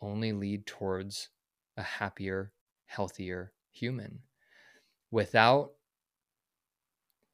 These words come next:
without being clear on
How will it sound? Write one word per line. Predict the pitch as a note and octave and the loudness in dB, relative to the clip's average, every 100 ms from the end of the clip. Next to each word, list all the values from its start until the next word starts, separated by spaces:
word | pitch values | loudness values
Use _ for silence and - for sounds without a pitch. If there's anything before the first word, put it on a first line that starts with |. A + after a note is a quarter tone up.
| _ | _
without | A#2 G#2+ A#2 A2+ C#3 B2+ | 0 4 6 6 6 2
being | B2 A#2+ A2 | 2 2 -2
clear | - A2 G2 G#2+ B2+ C3 - - | -6 -2 2 2 2 -4 -14 -8
on | G2+ F#2+ F#2+ F#2+ F#2+ F#2 | -6 -4 -4 -4 -6 -8